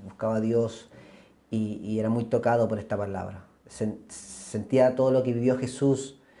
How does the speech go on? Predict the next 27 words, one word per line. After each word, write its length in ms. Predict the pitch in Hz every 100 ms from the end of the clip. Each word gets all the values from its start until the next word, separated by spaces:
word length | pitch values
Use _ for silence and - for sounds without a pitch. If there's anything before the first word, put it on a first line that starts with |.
| - - - - _ _
que 140 | - 123
no 100 | 123
es 100 | 127
comparado 560 | 131 127 123 120 123
con 220 | 123 113
nada 220 | 110 117 107
de 60 |
lo 100 | 98
que 60 | 98
nosotros 340 | 95 - -
hayamos 180 | 92 90
pasado. 400 | - 95 - 90
A 20 |
lo 60 | 101
mejor 440 | 123 147 139 120
tú 100 | -
dices 240 | 143 135 123
que 160 | -
no 220 | 123 123
sabes 320 | 117 - 110 107
mi 80 |
historia, 360 | 104 - 92 95 _ _ _ _ _
pero 360 | - 113 107 - -
Jesús 360 | 110 - 143
vivió 420 | 123 117 127 127 -
lo 180 | 117 104
máximo, 680 | 107 107 - - - 85